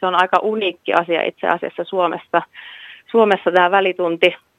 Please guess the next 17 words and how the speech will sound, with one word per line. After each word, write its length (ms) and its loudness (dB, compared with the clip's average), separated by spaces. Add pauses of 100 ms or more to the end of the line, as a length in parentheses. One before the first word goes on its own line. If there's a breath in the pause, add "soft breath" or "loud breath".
(340)
näin 200 -4
kansainvälisestä 840 0
perspektiivistä, 920 -4
että 260 -4 (760 soft breath)
monessakaan 600 2
maassa 380 -2
ei 200 4
ole 240 4
niin 180 0
paljon 280 0
välitunteja 600 -4
kuin 180 -8
meillä, 460 0 (680)
meillä, 340 2
että 180 -6
yläkoulussakin 880 -4
jopa 260 -2